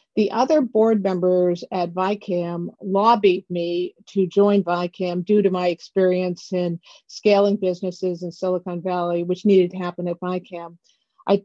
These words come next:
so I took a cut and pay and was given a sizable equity position to join the organization. The mission of, um, Vicom was to increase the safety of the global food supply by providing test kits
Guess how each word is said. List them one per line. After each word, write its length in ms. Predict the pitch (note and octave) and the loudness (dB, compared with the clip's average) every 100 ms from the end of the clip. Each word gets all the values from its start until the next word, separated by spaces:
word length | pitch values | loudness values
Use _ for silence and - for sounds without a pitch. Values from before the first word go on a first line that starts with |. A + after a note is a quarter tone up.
| _ | _
so 260 | - A3+ A3 | 0 4 6
I 260 | G#3 G#3 G3+ | 6 4 2
took 160 | B3+ B3 | -2 -2
a 100 | A#3 _ | -6 _
cut 140 | A#3+ - | -8 -2
and 140 | A#3+ | -2
pay 460 | B3 B3 C4 D4 C#4 | 0 0 0 0 0
and 180 | G3+ G3 | 0 0
was 140 | F#3+ | 0
given 280 | A3 G#3 G#3+ | 0 2 0
a 80 | G3 | 0
sizable 500 | G3+ G3 G#3 F#3+ E3+ | 0 0 0 -2 -4
equity 320 | F3+ - A3 | -6 -4 -4
position 480 | A3 A3 A3 A3+ A#3 | -2 0 0 2 0
to 120 | A3 F3+ | 2 0
join 320 | F#3 F#3+ F#3+ | -2 -2 -2
the 140 | F3 | 2
organization. 1000 | F3+ E3+ F3+ E3+ F#3+ F#3 G3 - F3 - _ _ _ - _ _ _ _ _ _ - | 2 2 0 -2 4 4 4 -2 -8 -12 _ _ _ -20 _ _ _ _ _ _ 2
The 80 | A3+ | 6
mission 760 | A#3+ F#4+ G#4+ D#4+ C4+ C4 B3 - | 8 6 4 4 4 4 2 0
of, 440 | G3+ G3 G3 F#3 - G3 | 2 2 2 -2 -8 -8
um, 240 | F#3 F#3 | -6 -4
Vicom 640 | G#3+ A#3 A#3 F#3 F3+ F3+ F3+ _ _ _ _ | -4 -4 -4 -6 -6 -6 -10 _ _ _ _
was 180 | G#3+ G3+ | 0 0
to 140 | - G3 | -2 -2
increase 460 | F#3 B3+ B3+ - | -2 -4 -4 -4
the 100 | A#3 | -4
safety 640 | A3+ - G#3 A3 - G3+ | -6 -2 -2 -2 -2 -6
of 120 | F3+ E3+ | -4 -8
the 60 | |
global 540 | - F#3 F#3 F3+ F#3 F3+ | -2 0 2 2 -2 0
food 240 | F#3 F#3 | 2 2
supply 520 | F#3 F3 E3+ E3+ F3 E3+ | 0 -6 -6 -4 -2 -2
by 280 | F3+ F3+ | 0 0
providing 640 | F3+ G3 F3+ F#3 F#3+ G3 G3 | -2 -4 -2 0 2 0 -2
test 420 | - G#3 G3+ - | -6 -6 -6 -4
kits 460 | G#3 E3+ - - | -2 -2 -4 -18